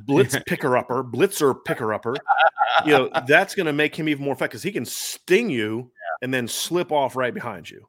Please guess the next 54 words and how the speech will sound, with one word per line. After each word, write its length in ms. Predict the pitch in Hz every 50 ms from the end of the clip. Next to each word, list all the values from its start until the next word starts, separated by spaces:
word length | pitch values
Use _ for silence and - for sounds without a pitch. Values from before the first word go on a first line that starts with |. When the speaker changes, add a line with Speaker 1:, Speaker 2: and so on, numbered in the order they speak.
| _ _ -
Speaker 2:
Right. 180 | 107 95 - _ _ -
And 100 | 127 135
he 100 | 147 165
can 120 | 165 180 120
Speaker 1:
Right? 140 | 123 131 143
Speaker 2:
sti-, 140 | 175 - 147
he 120 | 160 170 -
can 80 | - _ _ _ _ -
sting, 220 | 180 175 170 160
you 100 | 151 156
know, 140 | 147 131 123
Speaker 1:
Right. 100 | 117 -
Speaker 2:
defensive 360 | 135 147 139 151 139 - _ _ _ -
tackles. 560 | 160 156 - 180 180 170 165 165 156 127 -
Like, 180 | 139 131 127 -
he, 180 | 147 139 -
Speaker 1:
Right. 100 | 98 92
Speaker 2:
he's, 140 | 170 170 -
he's 180 | 135 160 160 127
got 160 | 160 180 185 160
a 60 | -
big 140 | - 156 151
enough 220 | 156 147 131 -
frame 340 | - - 139 147 139 139 135
and 60 | 123 113
a 20 |
big 160 | 104 120 113 113
enough 160 | 110 104 -
body 300 | - 104 107 104 104 101
where 320 | 92 101 101 101 92 90 _ - - - - _ _ _
he's 300 | _ - 127 131 113 98
not 220 | 131 131 127 123
gonna 140 | - 123 120
get 200 | 101 120 117 98 101
run 200 | 113 107 101 101
Speaker 1:
Right. 60 | 98
Speaker 2:
over 240 | 104 101 92 95 85
by 140 | 87 90 90 - _ -
those 120 | - 80 82
guys. 500 | 85 82 71 64 60 57 - - - 120
Speaker 1:
Right. 120 | 110 101 92
Speaker 2:
You 40 | 107
know 80 | 107 107
what 100 | 104 95
I 60 | 95
mean? 100 | 95 95 95 - _ _ _ -
Speaker 1:
Right. 160 | 104 95 65
Speaker 2:
Yeah. 60 | 57 - _ _ _ _ _ _ _ _ _ -
Speaker 1:
Yep. 280 | 135 143 147 - - - - - - _ -
So 240 | - - 185 151
that's 280 | 131 143 170 - - -
the 80 | 151 143
other 160 | 147 151 139
thing 480 | - - 127 113 110 104 101 101 101